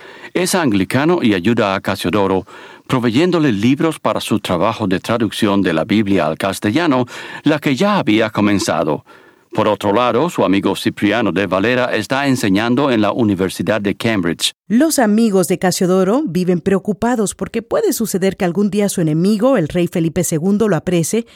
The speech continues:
Speaker 2: y lo devuelva a España, donde existe una sentencia de muerte para él. Hay un precio sobre su cabeza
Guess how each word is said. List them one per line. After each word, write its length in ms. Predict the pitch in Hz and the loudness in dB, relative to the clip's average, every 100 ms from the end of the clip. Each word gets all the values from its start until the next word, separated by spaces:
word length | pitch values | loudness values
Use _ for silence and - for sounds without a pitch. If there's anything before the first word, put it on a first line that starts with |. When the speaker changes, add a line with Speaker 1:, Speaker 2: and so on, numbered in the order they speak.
| - - | -20 -4
Speaker 2:
y 100 | 233 | 0
lo 120 | 285 | 2
devuelva 360 | 262 214 220 220 | 2 0 0 0
a 40 | |
España, 500 | 208 - 254 247 160 | -2 -2 2 2 2
donde 240 | 147 147 147 | 0 0 -2
existe 540 | - - 262 - 202 | -4 -2 -2 0 0
una 180 | 160 151 | 2 0
sentencia 540 | 160 156 202 196 202 | -2 -2 0 0 0
de 80 | 185 | 0
muerte 320 | 190 190 202 | 0 -2 -2
para 240 | 196 185 196 | -2 -2 0
él. 240 | 254 139 _ _ _ _ _ _ | 0 -2 _ _ _ _ _ _
Hay 180 | 190 262 | 0 4
un 120 | 277 | 2
precio 420 | 175 226 269 262 220 | 2 0 2 0 0
sobre 240 | 185 165 | 0 -2
su 120 | 185 | -2
cabeza 540 | 170 151 165 160 165 | -2 0 2 0 -4